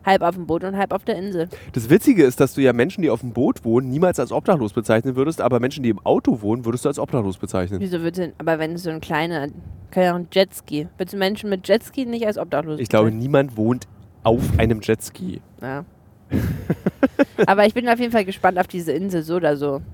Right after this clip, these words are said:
Speaker 2: Hier riecht's nach Pup. Hier
Speaker 1: Das
Speaker 2: riecht's
Speaker 1: ist,
Speaker 2: nach
Speaker 1: das
Speaker 2: dieser
Speaker 1: ist
Speaker 2: Mangrovenpup.
Speaker 1: Ähm,
Speaker 2: Oder?
Speaker 1: ja, wie heißt das noch? Olfaktorischer Pop-,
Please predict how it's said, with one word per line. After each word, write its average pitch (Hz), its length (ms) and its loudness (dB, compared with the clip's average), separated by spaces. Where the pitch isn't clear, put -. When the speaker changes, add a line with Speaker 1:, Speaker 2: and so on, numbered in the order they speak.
Speaker 2:
Hier 117 80 -2
riecht's 120 180 -8
nach 110 160 2
Pup. - 220 -12
Hier 104 100 0
Speaker 1:
Das 214 140 4
Speaker 2:
riecht's - 180 2
Speaker 1:
ist, - 140 -20
Speaker 2:
nach 196 80 -20
Speaker 1:
das 208 120 4
Speaker 2:
dieser 120 120 4
Speaker 1:
ist 113 40 0
Speaker 2:
Mangrovenpup. 117 760 0
Speaker 1:
Ähm, 185 540 -2
Speaker 2:
Oder? 175 120 0
Speaker 1:
ja, 175 220 4
wie 214 180 -2
heißt 285 160 2
das 269 120 2
noch? 247 180 -2
Olfaktorischer 254 960 4
Pop-, 202 280 0